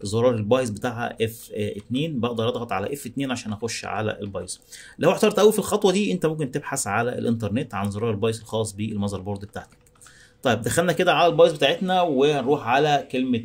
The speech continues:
بايوس هنا او ندور على كلمه بوت اوبشن، ممكن تلاقيها في كلمه اسمها بوت بدل بايوس، هتلاقيها كلمه بوت او، آم، ممكن تلاقيها بوت اوبشن، آه، في التابوات اللي فوق. آه، نروح على كلمه بوت اوبشن هنا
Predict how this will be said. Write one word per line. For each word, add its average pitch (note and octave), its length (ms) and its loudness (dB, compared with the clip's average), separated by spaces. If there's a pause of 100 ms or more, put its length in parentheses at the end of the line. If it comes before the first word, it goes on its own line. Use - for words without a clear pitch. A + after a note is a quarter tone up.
بايوس C#3 420 2
هنا E3 260 0 (160)
او - 140 0
ندور B2 300 2
على A#2+ 220 2
كلمه C3 340 -2
بوت G#2+ 340 -4
اوبشن، C#3+ 320 -4
ممكن A#2 260 -2
تلاقيها C3 520 -8 (260)
في B2+ 160 0
كلمه B2+ 280 2
اسمها A#2+ 300 -2
بوت A#2+ 220 -4
بدل A2 280 -2
بايوس، D3+ 380 -2
هتلاقيها A#2 440 -6
كلمه A2+ 300 -2
بوت G2 460 -8
او، G#2 320 -6 (100)
آم، G2 340 -8 (320)
ممكن A2+ 260 -4
تلاقيها A2+ 280 -4
بوت B2+ 280 -2
اوبشن، A2 300 0 (380)
آه، G2+ 160 -6
في B2+ 320 -2
التابوات G#2+ 520 -2
اللي G#2+ 120 -2
فوق. - 200 -10 (380)
آه، A#2+ 340 2
نروح B2+ 300 2
على D3+ 120 4
كلمه D3+ 300 -2
بوت C3 320 -4
اوبشن - 340 0
هنا F3+ 300 -2